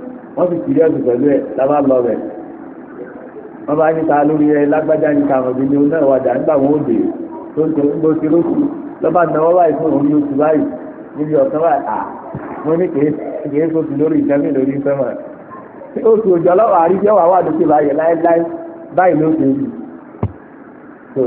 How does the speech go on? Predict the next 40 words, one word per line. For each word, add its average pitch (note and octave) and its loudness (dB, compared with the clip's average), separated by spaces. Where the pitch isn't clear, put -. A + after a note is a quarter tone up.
láti C#3+ 0
mọ̀ B2+ 0
yìí C3 0
pé D#3+ -2
ọkàn E3+ 0
ní C3+ 0
funfun C#3 -4
kan B2+ -4
lójú C#3 -2
sánmà, D3+ -2
nígbà E3+ -2
tí D3+ -2
funfun C#3+ -4
tó D3 -4
wá D3+ 2
parẹ́, D3 0
ọba D3 -2
rò D#3 0
kò A#2 -4
sí A#2+ -10
ni. G2+ -8
So, - -12
ẹ C#3 -2
ń F3+ 0
bá F3+ 2
mọ D#3+ -2
oṣù, D3 -2
kò - -14
sí A#2 -6
tuntun E3 -2
bẹ́ẹ̀ D#3+ 2
bí - -4
òṣùpá D3 0
náà D3 0
ni A#2 -4
tó C#3 -6
bá C#3+ 0
ti C3 -8
yọ. B2 2
So, A#2 -6